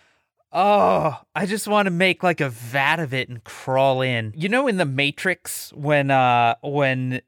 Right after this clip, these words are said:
Neo emerges from that, like, vat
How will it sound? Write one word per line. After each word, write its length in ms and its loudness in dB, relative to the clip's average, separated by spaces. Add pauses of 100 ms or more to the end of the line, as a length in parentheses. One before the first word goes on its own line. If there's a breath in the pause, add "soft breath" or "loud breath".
(360)
Neo 680 2
emerges 720 0
from 180 -4
that, 240 0
like, 240 -2
vat 560 0